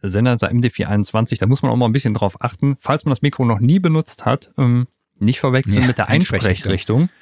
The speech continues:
Speaker 1: weil das sieht ein bisschen aus wie so, ich sag mal, das klassische Kondensatormikrofon, als ob man da von der Seite in den Korb reinsprechen muss, aber das ist nicht so. Also
Speaker 2: Ja.
Speaker 1: man, man spricht im Endeffekt oben gegen den Bügel gegen, also da, wo das Sennheiser-Logo steht. Äh, da sieht's so aus, als ob man im Endeffekt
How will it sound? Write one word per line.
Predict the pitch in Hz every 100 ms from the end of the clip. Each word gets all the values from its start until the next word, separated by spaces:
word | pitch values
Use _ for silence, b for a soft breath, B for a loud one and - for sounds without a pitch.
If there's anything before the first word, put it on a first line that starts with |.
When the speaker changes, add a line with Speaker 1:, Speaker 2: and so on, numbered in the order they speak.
| B B -
Speaker 1:
weil | 104
das | 98 95
sieht | 175 -
ein | 147
bisschen | 165 143
aus | 107 127 135 -
wie | 113
so, | 117
ich | 107
sag | 117
mal, | 117
das | 107 -
klassische | - 143 - - 123 120 - _ -
Kondensatormikrofon, | 123 117 101 135 156 98 92 90 90 113
als | 104 -
ob |
man | 117 110
da |
von | 104 107
der | 101
Seite | 101 127 175 107 127 - _ _
in | 135
den | 131 131
Korb | - 123 117
reinsprechen | 120 - - 92 - 101
muss, | 117 156 -
aber | 107 113
das | 113
ist | 131
nicht | 104
so. | - 95
Also | 95
Speaker 2:
Ja. |
Speaker 1:
man, | 92 104 - B B
man | - 110
spricht | - 160 - -
im | 120
Endeffekt | 131 117 113 -
oben | 127 185 185
gegen | 139 151 131
den | 123 101
Bügel | 151 185 110
gegen, | 95 101 120
also | 117 104
da, | 123
wo | 139
das | 117
Sennheiser-Logo | 123 143 104 90 90 90 90 90
steht. | - 113 151 B B B B B
Äh, | 90 92
da | 110
sieht's | 110 175
so | -
aus, | 131 127
als | -
ob | -
man | 120
im | 95 117
Endeffekt | 123 123 117